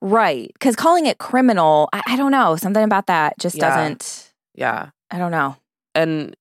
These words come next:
Speaker 2: you know, despite these charges being brought against them, Alec, as well as Hannah Gutierrez Reed, both maintain their innocence. And not only that, Hannah seems to have no problem throwing Alec under the bus as well. She made a statement back in March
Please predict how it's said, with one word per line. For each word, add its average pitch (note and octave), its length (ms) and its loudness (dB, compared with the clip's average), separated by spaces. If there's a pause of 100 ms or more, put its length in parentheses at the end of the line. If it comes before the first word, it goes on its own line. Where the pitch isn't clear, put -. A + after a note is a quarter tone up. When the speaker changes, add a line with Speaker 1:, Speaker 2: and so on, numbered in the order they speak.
(120)
Speaker 2:
you E3+ 140 -4
know, D#3 100 0
despite E3 420 -4
these F3+ 140 -8
charges C#3+ 560 -4 (420)
being C#3 200 -4
brought A#2+ 180 -2
against F#3+ 320 -2
them, D3+ 260 -2
Alec, D3 360 -2 (460)
as D#3 180 0
well D3 180 2
as C#3+ 120 0
Hannah C3+ 260 -4
Gutierrez C3 480 -6
Reed, C#3+ 400 -6 (480)
both F#3+ 320 2
maintain C#3 400 -6
their B2+ 180 -10
innocence. - 680 -6 (440)
And F#3+ 100 2
not G3 180 2
only D#4 220 -2
that, G#3+ 240 -2
Hannah G#3+ 300 0
seems A#3+ 280 -4
to A3 100 -2
have F#3 260 -2
no D#3+ 100 -2
problem D3 340 -2
throwing C#3 380 -2
Alec C3+ 300 -2
under C#3 180 -8
the C#3 100 -6
bus C3+ 220 -6
as B2+ 160 -8
well. C#3 400 -4 (480)
She - 240 -2
made A#3 180 2
a A#3 60 0
statement E3+ 460 -2
back D3 240 -4
in D3+ 100 -2
March - 540 -2